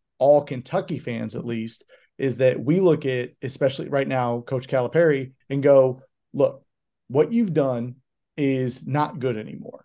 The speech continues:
You have not done what we want you to do. We're gonna take our ball, we're gonna go home, we're gonna throw a fit." But if you go back and look historically, when we win championships, there's a big gap between those times. I mean, we had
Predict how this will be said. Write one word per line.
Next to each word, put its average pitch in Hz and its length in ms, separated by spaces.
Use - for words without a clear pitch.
You 139 140
have 143 260
not 151 280
done 143 220
what 123 120
we 131 120
want 120 240
you 113 140
to 110 100
do. - 340
We're 135 100
gonna 135 140
take 147 220
our 143 140
ball, 131 300
we're 117 100
gonna 123 140
go 120 220
home, 117 280
we're 117 120
gonna 113 200
throw 127 220
a 123 40
fit." - 360
But 135 100
if 131 100
you 208 120
go 233 160
back 180 260
and 135 200
look 135 200
historically, 120 720
when 127 200
we 135 120
win 127 200
championships, 120 840
there's 190 180
a 240 40
big 160 260
gap 139 300
between 127 300
those 110 180
times. - 480
I 139 60
mean, 135 360
we 147 200
had 135 420